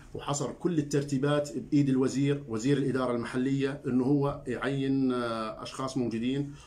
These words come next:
أو يعين رؤساء بلديات. فبالتالي دور الشعب أو المجتمع المحلي وبالتالي مجلس المحافظة في عملية الإصلاح الإداري راح يقل بشكل كبير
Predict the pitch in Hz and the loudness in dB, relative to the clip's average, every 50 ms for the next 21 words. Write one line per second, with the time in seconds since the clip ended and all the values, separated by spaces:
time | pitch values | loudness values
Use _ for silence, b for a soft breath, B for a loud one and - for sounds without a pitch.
0 | B B B 113 110 113 131 139 143 139 135 123 131 131 127 - 139 135 120 123 | B B B -2 -2 2 4 4 6 6 4 4 2 -2 -2 -2 0 0 0 0
1 | 120 113 110 113 110 101 92 - - B B B B B B - 123 110 110 123 | -2 0 0 0 0 -2 -4 -8 -14 B B B B B B -4 -4 -4 -4 -4
2 | - - 160 156 143 131 113 113 110 127 147 156 160 143 - - - 135 113 98 | -2 0 2 4 4 2 0 0 2 4 6 6 6 4 2 0 -2 -2 -2 -2
3 | 95 - 120 117 120 120 123 - - 147 143 143 139 139 135 131 - 139 120 101 | -6 -6 -4 -2 0 0 0 0 0 2 2 4 4 4 2 0 0 -2 -2 -2
4 | 98 95 - 120 117 117 143 143 143 160 160 156 127 120 110 117 147 151 143 151 | -4 -6 -6 -4 -2 -2 -2 -2 0 2 2 2 2 2 2 0 0 0 0 0
5 | 143 - 151 139 143 139 - 143 135 110 104 98 95 98 95 - 147 131 120 127 | 0 2 4 4 4 4 2 0 -2 -2 -4 -6 -8 -6 -4 -2 0 0 2 2
6 | 139 147 170 170 147 147 120 - - 180 180 165 151 160 151 156 156 180 170 165 | 2 2 2 0 -2 -4 -4 -4 -4 -2 -2 0 0 0 0 0 0 0 0 0
7 | 165 170 165 - B B B B B B B 123 147 147 135 139 139 - 165 165 | 0 0 -2 -4 B B B B B B B 0 0 0 0 -2 -2 2 4 4
8 | 156 143 139 - - 160 156 160 139 - - 139 156 156 160 160 | 4 4 2 0 -2 -2 0 -2 -4 -2 0 0 2 4 2 2